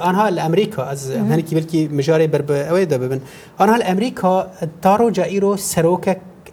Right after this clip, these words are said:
Speaker 1: بو-، ژن بۆ ئەمریکا نەبوویە. ئەڤە تشتێکی نەسەیرە ئەگەر تۆ
Speaker 2: ئەوە جێگەی شەرمەزاریە بۆ ئێمە. من، <laughs> ئەم، جێگەی شەرمەزاریە کە، ئەم،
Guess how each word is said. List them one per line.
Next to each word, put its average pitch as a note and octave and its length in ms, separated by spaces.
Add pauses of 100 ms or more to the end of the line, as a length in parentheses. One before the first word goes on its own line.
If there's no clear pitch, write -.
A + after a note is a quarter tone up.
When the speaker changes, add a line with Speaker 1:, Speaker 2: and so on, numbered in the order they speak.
(140)
Speaker 1:
بو-، D3 140 (380)
ژن F3 180 (100)
بۆ D#3+ 60 (100)
ئەمریکا D#3 360 (100)
نەبوویە. A2 360 (360)
ئەڤە E3+ 220
تشتێکی G#3 380
نەسەیرە C#3+ 500
ئەگەر C3 240 (200)
تۆ - 80
Speaker 2:
ئەوە C4 240 (320)
جێگەی C#4+ 360
شەرمەزاریە B3 640
بۆ A3+ 120
ئێمە. G#3 240
من، B3+ 160
<laughs> - 1600
ئەم، A#3+ 220 (120)
جێگەی C#4 300
شەرمەزاریە A#3+ 760
کە، F#3+ 140 (240)
ئەم، G3 220